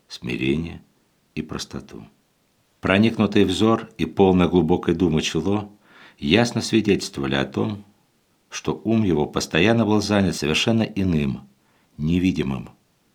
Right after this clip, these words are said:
Пребывая видимо с людьми, старец внутренно пребывал с Богом, мысленно уносясь к небу.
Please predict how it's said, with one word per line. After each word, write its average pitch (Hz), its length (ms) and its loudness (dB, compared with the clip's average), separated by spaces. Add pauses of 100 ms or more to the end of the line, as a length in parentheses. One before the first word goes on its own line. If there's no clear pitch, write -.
(460)
Пребывая 90 720 2
видимо 87 440 -2
с - 120 -8
людьми, 92 480 -2 (680)
старец 110 520 0
внутренно 78 640 -2 (200)
пребывал 90 460 0
с 95 80 -8
Богом, 64 540 -4 (480)
мысленно 95 600 -2
уносясь 76 640 -6 (300)
к - 100 -14
небу. 71 440 -6